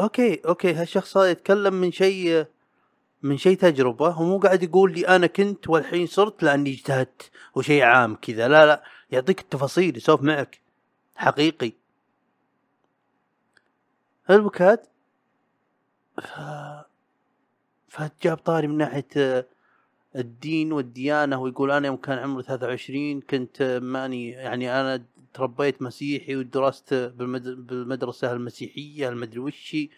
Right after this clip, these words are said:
كاثوليك سكول، مدري وش". <clears throat> يقول: "بس مع وقت قلت، قلت: 'لا، لا، الكلام هذا مو منطقي، ما يمشي علي، وش انتوا تقولون تقنعوني إن كذا، يعني، كذا وكذا'". يقول: "بس يوم صار عمري ثلاثة وعشرين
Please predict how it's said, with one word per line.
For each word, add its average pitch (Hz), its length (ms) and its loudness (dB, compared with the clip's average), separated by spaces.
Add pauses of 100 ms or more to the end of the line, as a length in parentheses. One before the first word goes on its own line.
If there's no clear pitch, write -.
(400)
كاثوليك 131 360 0
سكول، 147 460 -2
مدري 120 220 -8
وش". - 200 -12 (840)
<clears throat> - 1400 -14
يقول: 139 260 -2
"بس 135 240 -10
مع 143 120 -2
وقت 156 340 0 (540)
قلت، 135 180 -6
قلت: 143 220 -4
'لا، 151 40 2
لا، 147 220 6
الكلام 127 300 0
هذا 123 180 0
مو 127 100 -4
منطقي، 131 380 -4
ما 120 100 -2
يمشي 113 220 -4
علي، 107 320 0
وش - 140 -18
انتوا 123 140 -4
تقولون 135 140 6
تقنعوني 127 440 2
إن 117 60 -2
كذا، 127 240 0
يعني، 113 200 0
كذا 131 240 0
وكذا'". 127 400 2 (440)
يقول: 131 200 -2
"بس 139 160 -4
يوم 143 100 -2
صار 151 220 2
عمري 156 180 -4
ثلاثة 139 200 2
وعشرين 127 540 -4